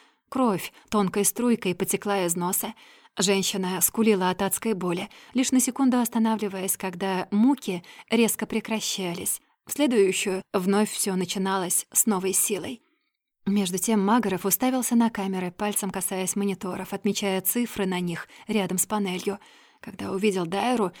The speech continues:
и чёрного следара в одной из клеток, выдал рык. "Вот же чёрт!" Он повернулся к женщине и спросил: "Что за газ ты пустила?"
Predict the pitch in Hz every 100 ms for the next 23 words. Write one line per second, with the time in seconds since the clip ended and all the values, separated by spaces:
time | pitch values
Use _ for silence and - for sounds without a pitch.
0 | - 202 - 214 202 185 185 185 180 214
1 | 277 214 196 190 180 175 - 202 185 190
2 | - - - - 190 226 247 254 247 226
3 | 196 - - _ _ _ - 202 254 220
4 | 214 - - 185 - - - - _ -
5 | 220 196 202 214 214 202 208 226 285 269
6 | 254 - 226 - 202 185 - _ _ -
7 | - 202 190 214 254 254 - 196 202 -
8 | 202 185